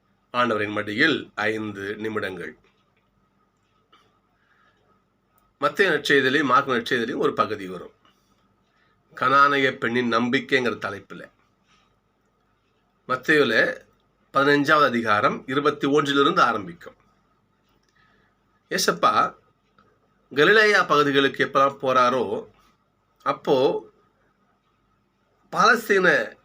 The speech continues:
நாட்டை ஒட்டி அந்த எல்லை பகுதியான தீர், சீதோன் பகுதிகளுக்கு அடிக்கடி சென்று வருவார். அங்கே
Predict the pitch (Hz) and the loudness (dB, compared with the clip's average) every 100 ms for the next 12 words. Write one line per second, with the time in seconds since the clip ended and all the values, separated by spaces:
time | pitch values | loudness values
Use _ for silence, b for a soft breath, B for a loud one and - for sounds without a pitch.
0 | _ _ _ _ _ - - 139 147 175 | _ _ _ _ _ -20 -12 0 2 2
1 | 175 151 170 170 202 180 147 139 135 123 | 0 0 -2 -4 -2 2 2 2 0 0
2 | 123 160 190 202 190 151 147 143 139 135 | 0 2 4 2 2 0 2 4 4 2
3 | 135 202 208 214 196 180 - 175 175 170 | -2 -4 0 0 0 -6 -4 -2 0 2
4 | 151 147 139 139 131 127 123 120 117 123 | 0 0 0 2 0 -2 -2 -2 -2 -6
5 | 120 113 107 101 85 - - _ _ _ | -6 -8 -8 -8 -10 -14 -20 _ _ _
6 | _ _ _ _ _ _ _ _ _ _ | _ _ _ _ _ _ _ _ _ _
7 | _ _ _ _ _ _ - 127 120 180 | _ _ _ _ _ _ -10 -4 0 0
8 | 220 - | 0 -4